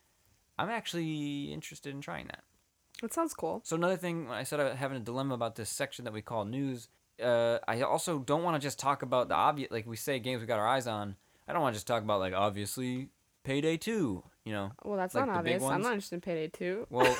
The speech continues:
Speaker 1: you know what I mean. Like, there's
Speaker 2: <laughs>
Speaker 1: some big ones coming. Monster, Monster Hunter. Like,
Speaker 2: Yeah. It's a, it's a mixed bag, you know? Don't
Speaker 1: the
Speaker 2: worry
Speaker 1: mixed
Speaker 2: about
Speaker 1: bag.
Speaker 2: if people
Speaker 1: I
Speaker 2: think
Speaker 1: like
Speaker 2: we should have mentioned something that we didn't. You
Speaker 1: Well,
Speaker 2: know, this
Speaker 1: it's
Speaker 2: is
Speaker 1: not
Speaker 2: our
Speaker 1: about mentioning what we didn't. It's about just,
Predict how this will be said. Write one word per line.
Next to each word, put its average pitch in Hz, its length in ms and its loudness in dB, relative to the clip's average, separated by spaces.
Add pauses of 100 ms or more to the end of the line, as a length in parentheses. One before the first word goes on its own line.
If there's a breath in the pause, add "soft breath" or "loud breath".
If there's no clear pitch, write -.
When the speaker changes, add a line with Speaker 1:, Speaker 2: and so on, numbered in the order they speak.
Speaker 1:
you - 80 2
know - 60 2
what - 160 6
I 392 60 10
mean. - 80 2
Like, 110 160 6
there's 156 160 4
Speaker 2:
<laughs> - 60 -2
Speaker 1:
some 131 140 2
big 190 160 4
ones 135 180 -2
coming. 98 240 -4
Monster, 120 480 0
Monster 127 320 0
Hunter. 95 400 -2
Like, 98 260 -2 (260)
Speaker 2:
Yeah. 185 280 -2 (200)
It's - 180 -4
a, - 140 6
it's 277 140 6
a 339 40 6
mixed 320 320 2
bag, 185 300 4
you 180 60 -2
know? 190 180 0
Don't 240 180 0
Speaker 1:
the 277 40 0
Speaker 2:
worry 277 160 4
Speaker 1:
mixed 233 120 4
Speaker 2:
about 214 200 10
Speaker 1:
bag. 131 300 2 (840 soft breath)
Speaker 2:
if 196 140 -8
people 196 720 6
Speaker 1:
I 117 40 -6
Speaker 2:
think 190 180 2
Speaker 1:
like - 40 2
Speaker 2:
we 190 80 6
should 190 160 2
have 180 80 4
mentioned 185 320 -2
something 180 300 -2
that 156 100 -2
we 170 80 -2
didn't. 139 280 -2
You 143 60 4
Speaker 1:
Well, - 80 6
Speaker 2:
know, 220 60 6
this 247 80 6
Speaker 1:
it's - 40 0
Speaker 2:
is - 60 0
Speaker 1:
not 170 140 6
Speaker 2:
our 156 60 6
Speaker 1:
about 139 200 4
mentioning 127 300 -2
what 110 80 2
we 101 60 -2
didn't. 143 180 0
It's 107 140 -4
about 113 220 2
just, 110 220 -4